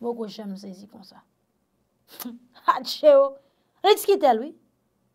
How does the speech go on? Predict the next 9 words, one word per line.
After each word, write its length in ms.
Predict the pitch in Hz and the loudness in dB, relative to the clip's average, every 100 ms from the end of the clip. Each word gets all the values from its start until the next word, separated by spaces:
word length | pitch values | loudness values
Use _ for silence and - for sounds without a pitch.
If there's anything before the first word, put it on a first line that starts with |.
| _ _ _ _ _ _ _ _ - - | _ _ _ _ _ _ _ _ 2 8
an 200 | 466 466 | 10 10
nan 140 | 415 | 6
ministè 440 | 415 415 392 - 349 330 | 6 2 0 6 6 6
enteryè, 360 | 330 311 285 | 2 4 6
lajan 360 | 277 269 233 269 | 6 4 4 -4
sa 160 | 269 240 | -2 -2
ap 60 | 233 | -2
sòti. 380 | - 214 - | -8 -8 -10
Wi, 80 | 202 | -18